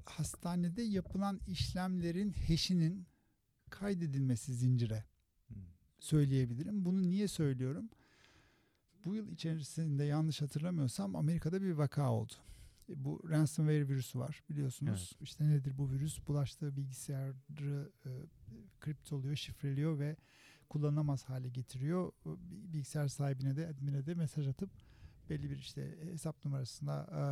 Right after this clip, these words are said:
Speaker 1: e, Bitcoin göndermesi durumunda açabileceğini yoksa
Speaker 2: Evet.
Speaker 1: açmayacağını söylüyor. E, bir hastane maruz kalıyor bu saldırıya.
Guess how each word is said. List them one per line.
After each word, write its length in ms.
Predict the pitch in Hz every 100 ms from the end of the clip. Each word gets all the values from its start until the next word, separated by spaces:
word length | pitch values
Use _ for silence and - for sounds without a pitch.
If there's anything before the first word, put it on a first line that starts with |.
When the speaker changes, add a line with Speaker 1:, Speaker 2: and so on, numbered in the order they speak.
| 139
Speaker 1:
e, 40 | 131
Bitcoin 380 | 139 - 147
göndermesi 640 | 139 139 135 135 139 - 135
durumunda 320 | 131 131 151
açabileceğini 640 | 160 151 143 131 131 135
yoksa 280 | 156 123 113
Speaker 2:
Evet. 100 | 139
Speaker 1:
açmayacağını 440 | - 147 131 127
söylüyor. 380 | 127 131 127 - _ _ - - - - -
E, 60 | - 151 - -
bir 140 | 175 170
hastane 400 | 156 - 160 170
maruz 280 | 143 127
kalıyor 340 | - 139 131 127
bu 180 | 131 -
saldırıya. 640 | - 131 123 127 135 170